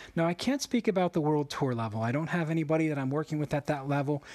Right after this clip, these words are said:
Uh, that is a very unique level. The energy that they expend on the bike for the Grand Tours is absolutely immense. Uh, I mentioned, uh, last week about the end of season burnout. Uh, Charlie Wegelius's book, Domestique, gives you a great in-,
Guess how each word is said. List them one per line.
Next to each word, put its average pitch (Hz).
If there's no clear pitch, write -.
Uh, 131
that 143
is 131
a 139
very 160
unique 147
level. 175
The 135
energy 170
that 160
they 160
expend 156
on 139
the 131
bike 147
for -
the 127
Grand 143
Tours 143
is 110
absolutely 143
immense. 139
Uh, 139
I 127
mentioned, 151
uh, 131
last 139
week 165
about 135
the 143
end 139
of 139
season 139
burnout. 160
Uh, 135
Charlie 160
Wegelius's 143
book, 165
Domestique, 143
gives 156
you 143
a -
great 156
in-, 170